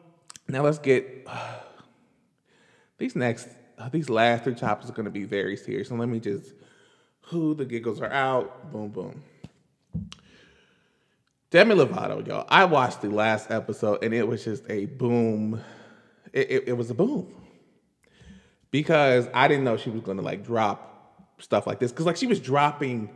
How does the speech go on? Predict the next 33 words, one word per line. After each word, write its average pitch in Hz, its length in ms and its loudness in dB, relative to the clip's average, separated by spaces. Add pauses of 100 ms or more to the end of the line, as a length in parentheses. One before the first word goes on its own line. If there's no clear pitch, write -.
(140)
you 127 140 -2
know, 107 260 -4 (300)
not, 190 240 -4
well, 170 120 0
gems 151 440 0
and, 127 120 -2
like, 110 200 -4
kind 123 160 0
of, 101 100 -4
like, 92 160 -6
knowledge 117 580 0 (280)
here 127 200 -2
and 104 120 -2
there, 117 200 2
but, 113 160 -2
like, 110 160 -6
not 135 240 -4
dropping 110 480 -10
bombs 170 400 -2
like 113 200 -10
this. 104 260 -6 (520)
So 202 340 8
I 202 180 4
watched 190 300 6
the 151 60 -2
last 131 360 4
episode 120 580 0
and, 107 160 -6
y'all, 101 340 -2
I, 104 400 -4
I 113 180 -4
was - 260 -12
just - 500 -20